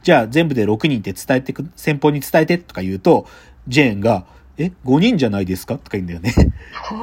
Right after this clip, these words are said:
Speaker 1: 「五人じゃないですか？」とか言って、「え、何言ってんの？バカな、ふざけないでよ」とか言ったら、「私、あなたの実力だったら、その中堅ロビー会社に行っても、失敗しても立ち直ることができるかもしれないけど、私には無理だわ」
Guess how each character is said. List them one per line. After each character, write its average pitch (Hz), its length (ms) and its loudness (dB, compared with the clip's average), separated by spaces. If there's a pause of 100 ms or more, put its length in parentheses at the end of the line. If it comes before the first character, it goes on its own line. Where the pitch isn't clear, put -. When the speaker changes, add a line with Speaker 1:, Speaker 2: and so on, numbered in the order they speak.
Speaker 1:
「五 147 120 2
人 196 180 2
じ 175 80 6
ゃ 151 40 4
な 131 100 2
い 110 40 0
で 113 100 0
す - 120 -10
か？」 233 140 2
と - 100 -18
か 104 60 -4
言 95 40 -4
っ - 80 -12
て、 104 240 0 (640)
「え、 180 120 -4
何 202 140 2
言 180 100 4
っ - 20 -12
て 160 100 -2
ん - 20 2
の？ 131 40 0
バ 160 100 2
カ 160 80 2
な、 127 140 0 (240)
ふ 143 120 -2
ざ 185 100 6
け 208 100 0
な 180 80 2
い 135 60 2
で 123 80 0
よ」 104 120 -2
と - 120 -20
か 95 80 -8
言 90 60 -8
っ - 20 -20
た 135 120 0
ら、 110 220 2 (480)
「私、 147 380 -2 (100)
あ - 80 -4
な 233 140 2
た 233 120 2
の 151 120 2
実 131 280 -2
力 139 220 2
だ 143 80 4
っ 139 80 -2
た 117 160 -2
ら、 113 320 0 (240)
そ 135 220 -4
の 135 280 0
中 151 300 0
堅 151 380 0 (320)
ロ 143 260 -2
ビ 143 220 2
ー - 20 0
会 151 160 4
社 135 120 -4
に 113 100 -4
行 98 100 -6
っ - 20 -20
て - 140 -2
も、 107 260 -2 (280)
失 - 220 -14
敗 139 160 2
し 139 40 -4
て 165 100 0
も 123 80 0
立 113 120 -8
ち - 140 -6
直 131 100 2
る 135 80 0
こ - 220 -8
と 135 80 -4
が 110 60 0
で 104 120 -4
き 135 100 -2
る 117 60 0
か 98 80 -4
も 98 80 -6
し - 120 -8
れ 104 80 -2
な 104 80 -2
い 95 60 -4
け 101 100 -6
ど、 104 180 -6 (140)
私 156 340 2
に 180 80 4
は 117 120 2
無 143 160 2
理 120 100 -2
だ 95 120 -4
わ」 98 120 -6